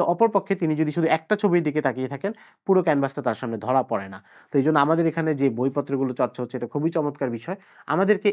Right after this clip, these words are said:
এই বিষয়ে আরও অনুসন্ধান করা দরকার, আরও পড়া দরকার, যে শুধু যুদ্ধ নয়, ওই যুদ্ধের সময় সমাজ কীভাবে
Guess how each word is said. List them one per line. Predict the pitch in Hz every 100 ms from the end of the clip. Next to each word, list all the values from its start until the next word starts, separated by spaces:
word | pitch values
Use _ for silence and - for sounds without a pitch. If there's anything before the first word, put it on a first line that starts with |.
| 202
এই | 214
বিষয়ে | 185 214 - 170
আরও | 208 202 190 180
অনুসন্ধান | 175 170 156 147 139
করা | 123 117
দরকার, | 113 123 117
আরও | 143 175 135
পড়া | 127 117
দরকার, | 113 160 190 - -
যে | 139
শুধু | 214 226 156
যুদ্ধ | 139 143 117
নয়, | 160 - - 165
ওই | 160
যুদ্ধের | 143 139 175
সময় | 175 147 143
সমাজ | 151 185 190
কীভাবে | 180 147